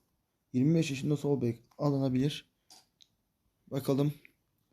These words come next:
Top çevirme oyununa zaten benim kıyasladığımda onu arttırırız. Antrenman basarız.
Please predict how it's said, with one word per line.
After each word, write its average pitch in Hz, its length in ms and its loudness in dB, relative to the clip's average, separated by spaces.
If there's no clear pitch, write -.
Top - 220 -4
çevirme 160 260 4
oyununa 156 240 4
zaten 143 280 2
benim 139 360 0
kıyasladığımda 139 500 -2
onu 147 360 -2
arttırırız. 131 600 -2
Antrenman 147 520 4
basarız. 139 500 -2